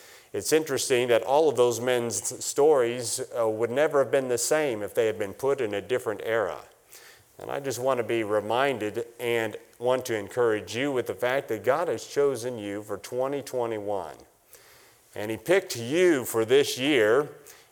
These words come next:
and picked your lifetime for this era before Genesis one one. I remember being in Romania, serving there for several months,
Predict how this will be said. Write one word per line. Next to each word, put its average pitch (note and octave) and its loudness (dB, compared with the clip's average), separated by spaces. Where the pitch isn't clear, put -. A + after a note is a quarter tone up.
and G#2 -6
picked D3 2
your D3 6
lifetime C3 0
for G#2+ 0
this A#2 -2
era A2+ 0
before A2+ -2
Genesis A#2+ -4
one G2+ -6
one. F2 -8
I - -6
remember G#2+ -2
being A2+ -2
in G#2 -4
Romania, G2+ -2
serving G#2 -4
there G#2 -2
for F#2 -6
several A#2 0
months, G#2 -6